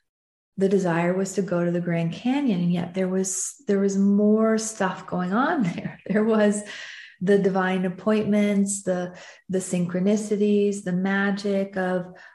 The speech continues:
of being positioned and positioning yourself to the all is well, now what, to the now what, to the something better.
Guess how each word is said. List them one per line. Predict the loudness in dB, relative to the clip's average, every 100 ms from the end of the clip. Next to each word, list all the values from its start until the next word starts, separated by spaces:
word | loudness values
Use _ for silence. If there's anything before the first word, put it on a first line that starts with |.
| _ -2
of | 0 2 0 -2 -4 -10 _ _ _ -4 2
being | 4 4 2
positioned | -2 0 0 0 -4 -2 -2 -2
and | -4 -4
positioning | -2 0 0 0 0 0
yourself | -4 -6 -6 -4 -4 -6 -16 -20 -20 -20 _ -12
to | -4 4 6 6 6 4 4 2 0 -2
the | -2 0 0 -4 -12 _ _ _ _ _ -2
all | 0 0
is | 0 0
well, | -2 -2
now | 0 0 0
what, | -2 -4 -4
to | -4
the | 0
now | 0 0 -2 -4
what, | -4 -6 -8
to | -6
the | -6
something | -4 -2 -2 -2 -4 -4 -4 -2 -2 -4
better. | -4 -4 -2 -2 -4 -8 -14